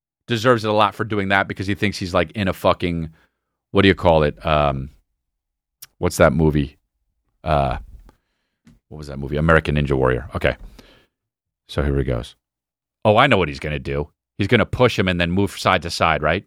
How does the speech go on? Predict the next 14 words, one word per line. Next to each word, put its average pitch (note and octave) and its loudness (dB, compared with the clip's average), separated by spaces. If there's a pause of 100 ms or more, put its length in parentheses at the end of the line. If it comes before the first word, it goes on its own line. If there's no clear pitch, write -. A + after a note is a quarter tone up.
(520)
Why F2+ 2
does F#2+ 4
he G2 4
have F2+ 4
a D#2+ -2
covid D#2+ 0
mask C#2+ -4
over D2 -4
his C#2 -4
eyes? C2 -2
That's C#2 -6
so C#2+ -4
dumb. C2 -8 (2500)
Yep. G2+ 0